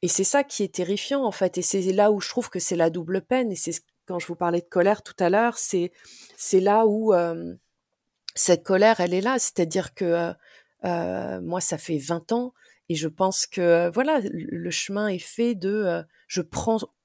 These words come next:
dans tout ce que j'ai pu expérimenter, je prends soin de, heu, cet enfant qui a été, heu, qui a été maltraité. Et, heu, et ça me, voilà, c'est,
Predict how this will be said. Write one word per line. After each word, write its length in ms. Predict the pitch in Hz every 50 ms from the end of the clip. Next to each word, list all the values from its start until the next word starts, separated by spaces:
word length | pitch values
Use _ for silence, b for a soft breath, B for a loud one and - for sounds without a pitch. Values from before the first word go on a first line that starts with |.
| _ _ _ _ _ _
dans 200 | 185 165 190 190
tout 180 | _ - 302
ce 80 | 285 -
que 120 | - -
j'ai 180 | 190 165 190 190
pu 240 | - - - 247 220
expérimenter, 640 | 196 - - - 196 175 175 175 175 180 - 247 254
je 120 | - 196
prends 280 | 180 - - - 208 196
soin 400 | - - - - 294 294 269 277 b b b b b b b b
de, 360 | - 165 180 175 180 175 175 175
heu, 20 |
cet 320 | 170 - - 180 165 -
enfant 420 | 185 170 - - - 269 269 262 254
qui 220 | 254 - - 180
a 60 | 165
été, 460 | 160 160 156 _ - 190 190 185 180 170
heu, 360 | 160 156 165 170 - - - _
qui 140 | - - -
a 40 | 170
été 240 | 160 156 - - 170
maltraité. 680 | 165 160 156 156 156 - - 180 180 - - 269 277 B B B B B B B B B _ -
Et, 220 | 170 170 170 170
heu, 680 | 165 165 87 87 - - - - - - - 52 - - -
et 80 | -
ça 220 | - - - 175 160
me, 580 | 160 165 165 165 170 170 175 180 185 180 180 -
voilà, 220 | 196 196 254 277 269
c'est, 420 | - - - - 180 170 175 b